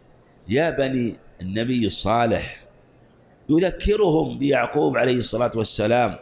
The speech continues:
وهذا خطاب لجميع بني إسرائيل، وخصوصًا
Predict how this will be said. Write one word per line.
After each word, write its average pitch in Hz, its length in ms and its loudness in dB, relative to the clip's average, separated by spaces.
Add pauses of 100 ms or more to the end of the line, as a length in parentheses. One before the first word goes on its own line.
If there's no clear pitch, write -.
(760)
وهذا 139 360 0
خطاب 139 600 0 (320)
لجميع 135 240 0
بني 135 260 -2
إسرائيل، 123 520 0 (340)
وخصوصًا 175 1080 0